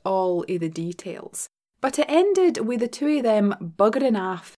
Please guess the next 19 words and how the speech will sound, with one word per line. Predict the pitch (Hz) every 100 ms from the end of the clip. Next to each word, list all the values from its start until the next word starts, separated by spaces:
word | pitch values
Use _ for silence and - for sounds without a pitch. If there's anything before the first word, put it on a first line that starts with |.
| -
to | 185
storage, | 170 - - 180 165 156 - - - _ _ _
telling | - 311 320 294
me | 269
to | 247
come | 240 247
and | 240 214
find | - 262 311
them | 247 196 180 175
if | 196 185
they | 202
hadn't | 190 196 202
come | 190 175
back | 170 180 160 - - -
in | 170
a | 160
few | - 175 160
hours. | 165 180 151 - - - _ _ _ _ _ _ _ _ _ _ _ _ _ _ _ _
Kronos, | - 214 220 185 226